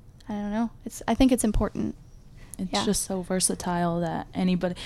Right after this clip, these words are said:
Speaker 2: like, once you, once you, um, get to play, then you're just, like, really intrigued. Like she said in the
Speaker 1: Mm-hmm.
Speaker 2: beginning that once you start, like, it's just, like, an addiction and you gotta keep going. And, like, another thing is that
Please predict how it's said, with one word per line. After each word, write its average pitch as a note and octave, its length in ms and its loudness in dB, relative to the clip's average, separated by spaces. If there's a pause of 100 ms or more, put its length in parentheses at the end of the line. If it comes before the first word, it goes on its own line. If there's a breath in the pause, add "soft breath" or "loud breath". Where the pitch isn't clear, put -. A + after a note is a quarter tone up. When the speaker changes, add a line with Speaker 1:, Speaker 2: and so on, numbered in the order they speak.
(120)
Speaker 2:
like, G3+ 180 6
once A3 320 8
you, A#3+ 400 6
once G#3+ 360 2
you, G#3 420 4
um, F3+ 540 -2
get G3+ 160 6
to G3 100 8
play, F3+ 340 4
then F#3 200 6
you're F3+ 120 6
just, F3+ 220 -2
like, F3 160 -2
really F3 180 4
intrigued. F3 360 -2
Like F3 120 -6
she - 140 -6
said - 240 4
in E3+ 100 4
the E3 60 6
Speaker 1:
Mm-hmm. - 80 0
Speaker 2:
beginning E3 380 2
that E3+ 240 -2 (280 loud breath)
once F#3+ 220 8
you F#3 100 8
start, E3+ 360 8
like, F3 180 4
it's F#3 160 2
just, F3+ 160 2
like, F3+ 140 0
an F3 80 6
addiction F3 500 2
and E3+ 140 2
you E3+ 60 0
gotta E3+ 180 0
keep F3+ 240 -2
going. E3+ 360 4
And, E3+ 280 4 (500 loud breath)
like, G#3+ 300 10
another G3+ 380 10
thing G3 260 6
is F3+ 300 6
that E3 360 6